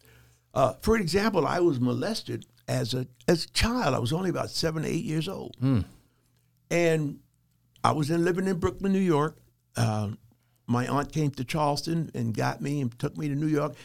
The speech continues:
Speaker 1: I had a beautiful life. I was the only child, all the toys in all the world. But my cousin kept molesting me.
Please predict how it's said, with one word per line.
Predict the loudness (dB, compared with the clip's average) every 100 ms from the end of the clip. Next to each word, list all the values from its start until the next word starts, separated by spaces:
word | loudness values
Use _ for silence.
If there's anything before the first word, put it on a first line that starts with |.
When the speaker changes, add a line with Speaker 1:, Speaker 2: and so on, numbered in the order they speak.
| -6
Speaker 1:
I | -4
had | -2 -4
a |
beautiful | -2 0 0 -2 -6
life. | -4 -2 -2 -4
I | -6
was | -6
the | -4
only | -2 -4
child, | -4 -6 -2 0 -2 -6 -12
all | 4 6 6
the | 0
toys | -4 -2 -2
in | -2
all | -2
the | -2
world. | -2 -2 -6 -18 -20 _ _ _ _
But | -2 0 -2
my | -2
cousin | 0 0 0
kept | -4 -6
molesting | -2 0 0 0
me. | -2 -4